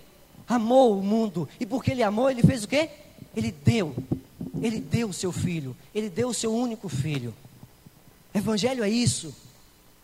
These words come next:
E a gente meio que tá acostumado a viver um evangelho diferente. E os discípulos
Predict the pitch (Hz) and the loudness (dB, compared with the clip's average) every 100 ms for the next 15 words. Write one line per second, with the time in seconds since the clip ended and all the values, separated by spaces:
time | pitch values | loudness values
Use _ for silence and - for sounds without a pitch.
0 | - - - 190 190 220 233 226 208 139 | -20 -20 -4 0 2 0 2 2 2 0
1 | - - - 190 214 - 190 190 202 - | -8 -12 -2 0 0 -2 -4 -4 -8 -6
2 | 185 160 165 165 180 - - - 165 151 | -4 -2 -2 -4 -8 -14 -20 -6 -4 -2
3 | 135 139 156 156 - - - 151 143 147 | -2 0 0 -2 -10 -20 -4 -2 0 0
4 | 139 139 135 - 139 127 110 - - - | -2 -4 -2 -2 -2 -4 -8 -12 -16 -20
5 | - - - - - - - - - - | -20 -20 -20 -20 -20 -20 -20 -20 -20 -20
6 | _ - 151 165 - - 202 202 196 - | _ -12 -6 -2 0 2 0 0 0 0
7 | - | -8